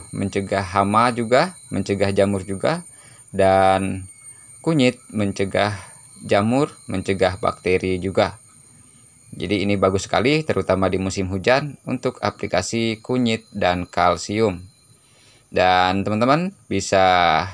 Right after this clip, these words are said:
googling, bisa cari di Google atau dimanapun, manfaat cangkang telur bagi tanaman ya. Kalau misalkan teman-teman kurang yakin, bisa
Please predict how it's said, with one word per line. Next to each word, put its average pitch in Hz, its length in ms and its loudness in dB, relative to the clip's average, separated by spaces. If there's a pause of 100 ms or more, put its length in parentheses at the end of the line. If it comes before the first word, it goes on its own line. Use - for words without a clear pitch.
googling, 123 480 0 (720)
bisa 95 480 2
cari 110 320 0
di 92 400 -2 (240)
Google 107 320 0
atau 104 240 0
dimanapun, 98 560 -2 (800)
manfaat 104 640 4 (960)
cangkang 113 400 0
telur 135 240 0 (240)
bagi 95 320 0
tanaman 95 560 -2
ya. 107 160 -6 (2250)
Kalau 90 200 0
misalkan 92 480 0
teman-teman 95 320 -4
kurang 92 240 0
yakin, 101 320 -2 (240)
bisa 92 320 2